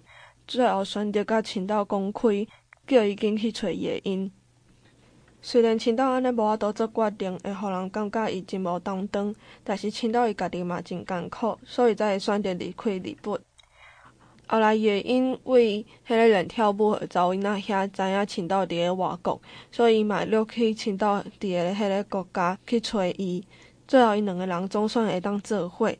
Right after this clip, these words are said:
青岛就做私人飞行机的机长，夜莺就做私人飞行机的空姐。因两个人总算嘛会当完成因少年时阵的愿望。故事就到这结束，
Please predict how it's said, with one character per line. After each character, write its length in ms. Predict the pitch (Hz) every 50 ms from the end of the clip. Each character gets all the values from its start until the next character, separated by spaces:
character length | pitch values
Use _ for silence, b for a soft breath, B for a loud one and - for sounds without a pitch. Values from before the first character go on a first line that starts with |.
| _ -
青 160 | - - 233
岛 140 | 220 247 254
就 100 | 233 196
做 240 | 190 - 226 220 220
私 360 | 214 214 220 - - 208 190
人 220 | 190 190 185 185 208
飞 160 | - 202 202
行 160 | 196 196 202
机 200 | 196 208 208 214
的 180 | 214 202 190 190
机 280 | - - 196 196 190 190
长， 220 | - 247 226 190 190 - b b b b - -
夜 240 | - 202 202 190
莺 120 | 196 233 240
就 120 | 233 185 175
做 200 | - 226 226 220
私 260 | - - - 214 208
人 220 | 196 185 190 196
飞 180 | 196 202 202 202
行 220 | 202 202 196 214
机 180 | 208 220 220 214
的 100 | 190 190
空 300 | 190 - - 196 170 190
姐。 240 | 190 - 226 208 170 - B B B B B B B
因 140 | - 214 208
两 120 | 202 196 190
个 100 | 185 185
人 220 | 180 175 175 190
总 200 | 190 - 214 214
算 240 | 214 - 247 226 220
嘛 140 | 214 202 175
会 160 | 160 165 160
当 300 | - - 208 208 208 214 214
完 260 | - 185 190 190 190 202
成 260 | - - 190 180 170 -
因 420 | 190 196 185 185 185 196 208 233 -
少 260 | - - - 262 220
年 160 | 202 196 175 185
时 180 | - - 175
阵 200 | 175 190 190 185
的 240 | 175 165 160 - -
愿 300 | - - 180 165 165 170
望。 260 | 175 170 170 165 175 196 - _ _ _ _ _ - _ _ _ _ _ _ _ _ _ _ _ _ _ _ _
故 180 | - 302 277 262
事 160 | - 233 214
就 100 | 196 190
到 180 | - - 240 233
这 160 | 220 226 226
结 220 | 233 - - 226
束， 280 | 233 - - 208 180 214